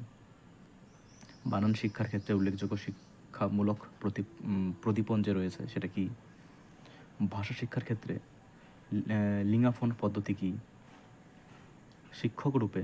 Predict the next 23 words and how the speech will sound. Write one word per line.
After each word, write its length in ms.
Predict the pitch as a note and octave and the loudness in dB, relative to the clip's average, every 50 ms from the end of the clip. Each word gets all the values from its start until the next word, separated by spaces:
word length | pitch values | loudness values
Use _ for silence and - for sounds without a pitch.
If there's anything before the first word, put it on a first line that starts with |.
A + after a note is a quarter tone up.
| A2+ - | -2 -4
আপনি 240 | - G#2+ - A#2 G#2 | -6 -2 0 0 2
বানান 320 | G2+ G2+ G2+ G#2+ A2 G#2+ | 2 4 4 4 4 2
ভুল 300 | G#2 G#2+ G#2+ G#2+ G#2 F#2 - - - - - - - | 2 2 2 2 2 0 -2 -4 -12 -12 -12 -8 -4
প্রতিকার 380 | - G#2 - G#2+ G2+ A2 G#2 | -4 -2 0 0 0 0 0
করবেন 320 | G#2 - A2 G2+ G#2+ G2+ G2 | 0 0 0 0 0 0 0
কি 100 | G2+ G2 | 0 0
করে? 120 | G2 F#2 | 0 0
অর্থাৎ 240 | F#2 F2+ - G#2 - | 0 0 -2 -4 -4
কোনো 240 | - - G#2 G#2 G#2 | 0 2 2 4 2
স্টুডেন্ট 340 | G#2 - - G#2 G#2+ G#2+ G2 | 2 0 0 4 4 4 4
যদি 160 | G2 G#2 G#2+ | 4 4 2
বারবার 400 | G2+ G2+ F#2+ G2 G2 G2 A2 A2 | 2 2 0 0 2 2 4 4
বানান 260 | G2 F#2+ G2 G2 G2+ | 4 4 4 4 4
ভুল 120 | G2 A2 | 2 2
করে, 180 | G#2 - G2+ G2 | 2 2 2 2
তাহলে 200 | - G2 G2+ G2 | 2 2 0 0
সেক্ষেত্রে 380 | G2+ - G2 - - - - F#2 | 0 -2 -2 -4 -4 -6 -6 -4
আপনার 180 | - F#2+ F#2 | -4 -4 -4
কী 120 | F#2+ - G2 | -4 -4 -2
কর্তব্য 380 | - F#2+ F#2 - F#2+ F2+ G2 | -2 -2 -4 -2 -4 -2 -2
বা 100 | F#2 F#2+ | -2 -4
কী, 160 | G2+ - G2+ - - - - - - - | -4 -6 -8 -8 -8 -14 -18 -18 -12 -6
একজন 280 | G#2 G2+ - G2+ F#2+ | -6 -4 -2 0 -2